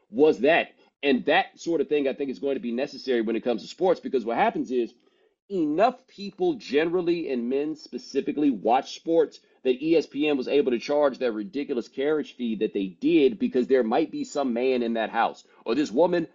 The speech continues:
might have some man over one night, and you gotta have E S P N over there for him to watch or whatever it is. And so it stayed there for people who weren't actually watching it most of the time.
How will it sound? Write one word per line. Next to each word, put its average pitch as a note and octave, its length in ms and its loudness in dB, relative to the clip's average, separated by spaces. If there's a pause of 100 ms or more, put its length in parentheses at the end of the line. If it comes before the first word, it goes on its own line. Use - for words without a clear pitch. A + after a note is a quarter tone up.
(120)
might C#3+ 340 0 (140)
have E3 200 0
some D#3+ 220 -4
man E3 240 0
over E3 220 0
one D#3 240 -4
night, D3+ 200 -4
and F#2+ 80 -12
you F#2+ 60 -10
gotta C#3+ 200 -2
have C#3 180 -2
E D3 120 -4
S C3+ 120 -4
P C#3+ 240 -4
N C#3 80 0
over C3 180 -4
there C3 140 -4
for C3 80 -10
him B2+ 180 -6
to A#2+ 60 -8
watch B2+ 360 2
or B2 60 -6
whatever A#2+ 320 0
it A#2+ 60 -2
is. D3+ 240 -2
And B2+ 100 -6
so D#3 160 -4
it C3+ 80 0
stayed F3 500 0
there C3+ 300 2 (240)
for D#3+ 140 -2
people - 320 0
who E3+ 100 0
weren't F3 360 2
actually E3 440 0
watching C#3 520 -2
it A#2+ 100 -4
most B2 280 -2
of G2+ 60 -20
the G#2 80 -12
time. C#3 480 0